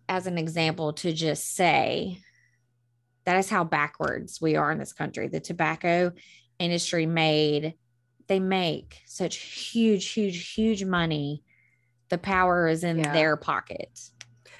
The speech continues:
Speaker 2: Well, the power is in a lot of people's pockets. And it's like you said, you know, not to sound too conspiratorial, but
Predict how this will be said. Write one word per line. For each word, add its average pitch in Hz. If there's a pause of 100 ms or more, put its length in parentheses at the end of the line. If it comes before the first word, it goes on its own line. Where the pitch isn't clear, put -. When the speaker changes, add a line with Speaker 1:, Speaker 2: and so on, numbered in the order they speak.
(180)
Speaker 2:
Well, 269
the 247
power 339
is 247
in 208
a 190
lot 190
of 180
people's 180
pockets. 156
And 170
it's 170
like 196
you 190
said, 165
you 180
know, 156
not 170
to 196
sound 170
too 170
conspiratorial, 160
but -